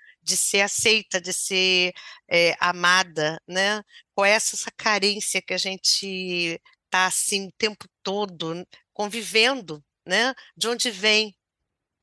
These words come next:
Qual é, é, essa tristeza, até mesmo a desesperança, o desespero que essa fome esconde? Isso foi muito forte,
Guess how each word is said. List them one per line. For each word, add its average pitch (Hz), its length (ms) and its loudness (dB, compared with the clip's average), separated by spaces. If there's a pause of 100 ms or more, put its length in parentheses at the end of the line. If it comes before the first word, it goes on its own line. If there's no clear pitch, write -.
(500)
Qual 208 260 2
é, 220 380 4 (100)
é, 202 840 0
essa 185 920 0 (320)
tristeza, 202 960 0 (100)
até 202 240 0
mesmo 202 380 -4
a - 20 -4
desesperança, 190 920 -2
o 180 40 -12
desespero 202 800 0
que - 120 -2
essa 196 260 -2
fome 190 400 -12
esconde? 170 720 -4 (400)
Isso - 320 -4
foi 226 120 -4
muito 220 220 -8
forte, - 600 -4